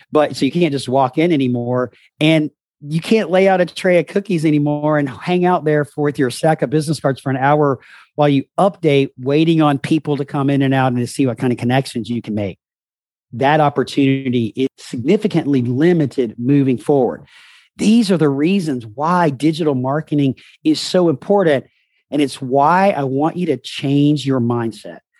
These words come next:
I want you to change your mindset to understand, how do we find new customers today? We find new customers today by seeking to be found by them rather than continuing to seek them.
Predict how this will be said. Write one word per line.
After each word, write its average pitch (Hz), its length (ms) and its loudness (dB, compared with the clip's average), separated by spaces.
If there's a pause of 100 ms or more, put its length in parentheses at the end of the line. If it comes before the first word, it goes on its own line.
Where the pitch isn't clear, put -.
(400)
I 127 100 0
want 135 380 0
you 196 100 4
to 190 100 2
change 147 500 0
your 139 100 0
mindset 123 580 0
to - 140 -10
understand, 143 460 0
how 131 220 -4
do 175 80 0
we 175 100 2
find 156 560 0
new 156 180 2
customers 139 560 -4
today? 127 540 0 (840)
We 127 80 0
find 180 580 0
new 165 220 4
customers 147 600 0
today 110 680 -2 (400)
by 120 180 -6
seeking 170 760 0
to - 220 -2
be 120 220 -2
found 147 640 -2
by 180 220 2
them 190 440 -2 (380)
rather 151 400 2
than 139 200 0
continuing 156 840 0
to - 180 -12
seek 131 580 -6 (100)
them. 87 280 -12